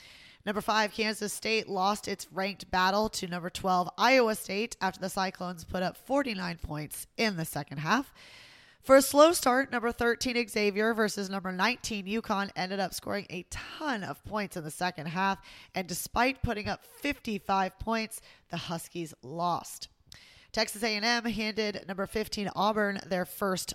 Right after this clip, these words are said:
loss at home, winning seventy-nine to sixty-three. Number eight, U C L A lost to its L A rival U S C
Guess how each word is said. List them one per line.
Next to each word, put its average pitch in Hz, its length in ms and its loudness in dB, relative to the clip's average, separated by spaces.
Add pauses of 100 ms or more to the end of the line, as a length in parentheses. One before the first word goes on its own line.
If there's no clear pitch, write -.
(120)
loss 170 480 0
at 170 240 0
home, 180 400 -6
winning 202 340 -2
seventy-nine 175 840 -4
to 190 120 -8
sixty-three. 170 920 -8 (460)
Number 240 440 4
eight, 233 240 0
U 226 160 -2
C 220 160 -2
L 208 180 2
A 214 160 4
lost 190 380 2
to 196 200 0
its - 300 0
L 190 180 2
A 185 140 2
rival 185 420 2
U 180 240 0
S 170 160 0
C 208 440 -4